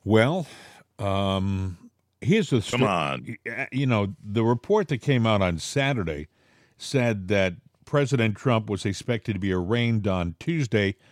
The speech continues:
Speaker 1: at two fifteen P M in New York City on the charges. But today I heard that the Trump campaign released that President Trump was going to fly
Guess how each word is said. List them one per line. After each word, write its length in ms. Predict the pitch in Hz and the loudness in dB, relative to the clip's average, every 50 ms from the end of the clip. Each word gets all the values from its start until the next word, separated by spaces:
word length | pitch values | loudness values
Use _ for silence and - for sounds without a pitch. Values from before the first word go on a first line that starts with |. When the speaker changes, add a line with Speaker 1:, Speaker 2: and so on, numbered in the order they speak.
| _ _ _ _ _ - | _ _ _ _ _ -4
Speaker 1:
at 260 | 90 92 95 - _ - | -2 -2 -2 -4 _ -6
two 200 | - 190 196 175 | -4 -2 -2 0
fifteen 560 | - - 175 156 - - 147 139 135 135 127 | 2 2 2 2 2 0 0 2 2 2 0
P 300 | - - 123 110 104 104 | 0 -2 -2 0 2 2
M 220 | 101 101 98 107 110 | 2 2 2 0 0
in 120 | 95 95 | 0 2
New 80 | 98 117 | 2 2
York 320 | 110 107 104 98 95 - | 2 2 2 2 0 -2
City 440 | - - - 147 120 95 90 85 - _ _ _ _ _ _ _ _ _ _ | -4 -4 -2 0 0 0 -2 -4 -8 _ _ _ _ _ _ _ _ _ _
on 380 | - 90 90 87 87 87 90 - - _ - | -6 -4 -2 -2 -2 -4 -6 -8 -12 _ -14
the 100 | 98 92 | -12 -8
charges. 560 | - - 185 170 147 90 73 67 62 - - _ _ _ _ _ _ _ _ _ _ _ _ _ - - 113 - | -4 -2 -2 -2 -2 -2 -6 -10 -16 -18 -20 _ _ _ _ _ _ _ _ _ _ _ _ _ -20 -20 -6 -2
But 420 | 160 202 202 160 113 104 - _ _ _ - | 0 0 0 0 -2 -6 -10 _ _ _ -10
today 600 | - - 139 120 160 202 208 180 139 120 117 117 | -2 0 2 4 4 4 4 4 4 6 4 4
I 40 | 104 | 2
heard 480 | 95 107 107 104 104 104 104 95 98 95 | 2 2 4 4 4 4 2 2 0 -2
that 260 | 95 90 87 - - | -2 -4 -4 -6 -4
the 220 | 113 101 95 90 | -4 -2 -2 -2
Trump 440 | 80 - - 143 151 160 143 - - | -4 -4 -2 -2 -2 -2 -4 -8 -10
campaign 520 | - - 131 117 113 104 - 120 113 107 101 | -4 0 0 0 0 0 -2 -2 0 0 0
released 480 | 98 101 101 104 113 120 123 113 - | 0 -2 0 0 2 2 0 0 -2
that 200 | - 110 95 - _ _ _ _ _ _ _ - | -2 -2 -4 -4 _ _ _ _ _ _ _ -6
President 520 | - 135 139 135 113 147 135 135 131 117 | -4 -4 -2 0 0 0 0 0 -2 -2
Trump 320 | - - 135 131 131 123 | -2 0 0 0 0 0
was 200 | 131 120 110 110 | 0 -2 -2 0
going 260 | 107 117 117 113 110 90 | 0 2 2 2 0 0
to 100 | 101 92 | -2 -4
fly 500 | - - 117 113 113 117 120 117 113 | -2 -2 0 0 2 2 2 0 0